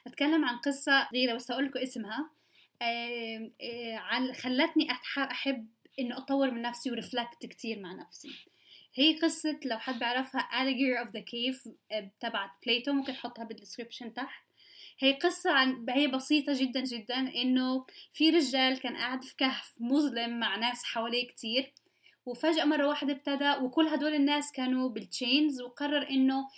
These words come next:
يستكشف حوالين الكهف. وأول ما استكشف، التشينز راحت من حواليه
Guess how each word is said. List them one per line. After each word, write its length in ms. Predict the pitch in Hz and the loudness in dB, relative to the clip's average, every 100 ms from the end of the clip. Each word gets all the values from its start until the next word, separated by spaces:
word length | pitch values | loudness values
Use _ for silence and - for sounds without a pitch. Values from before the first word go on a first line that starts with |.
| - _ _ - | -20 _ _ -2
يستكشف 720 | 262 269 - 359 359 - 269 | 2 2 2 0 2 0 -2
حوالين 580 | - 254 262 262 277 262 | -2 0 2 4 4 4
الكهف. 520 | - 262 294 330 - - _ _ _ | 2 0 0 -2 -10 -18 _ _ _
وأول 340 | 247 277 320 311 | -4 2 4 6
ما 220 | 302 262 | 2 -2
استكشف، 600 | - 285 285 285 285 269 - - | -4 -4 0 2 2 0 -10 -8
التشينز 800 | 240 226 220 - 269 285 269 254 | -6 -6 -8 -2 2 4 4 2
راحت 380 | - 247 269 262 | -4 -2 -4 -6
من 80 | 233 | -8
حواليه 540 | - 220 247 277 302 | -4 -4 0 0 0